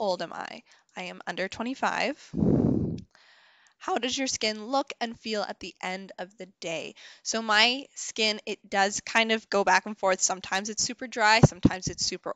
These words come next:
oily, sometimes I have oily spots and dry spots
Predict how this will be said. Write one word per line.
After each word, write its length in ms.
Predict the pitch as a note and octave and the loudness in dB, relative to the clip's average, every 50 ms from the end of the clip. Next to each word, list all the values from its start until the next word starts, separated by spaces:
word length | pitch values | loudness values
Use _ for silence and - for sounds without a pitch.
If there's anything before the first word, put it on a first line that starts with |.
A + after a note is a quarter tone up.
| - | 0
oily, 480 | A#3 C4 C4 C4 C4 B3+ C4 B3+ B3+ C4 | 0 2 2 2 0 0 0 -2 -2 -4
sometimes 640 | - - - F#3 F3+ F#3 - - F#3 F#3 F#3 F#3 G3 | -4 -4 -4 -6 -6 -8 -8 -4 -4 -4 -2 -2 -2
I 60 | F#3 | -2
have 260 | G3 - F#3 F#3+ - _ | 0 0 -2 -2 -2 _
oily 300 | F#3+ F3+ F3 E3+ E3+ E3+ | 0 2 2 2 0 0
spots 600 | F3 - - - F#3+ F#3+ G3 G3 - - - - - - - - - - - _ - - | -2 0 2 4 6 6 6 6 4 2 0 -2 -2 -4 -10 -18 -18 -20 -20 _ -10 -4
and 340 | G3 A3 G#3 G3 F#3 F#3 F#3 | -2 -2 0 0 -2 -4 -2
dry 240 | F3+ G3+ F#3 G3+ A#3+ | 2 4 6 6 6
spots 540 | - - A#3+ A#3 A#3 A#3 - - - - | 6 6 6 8 8 6 4 0 -6 -8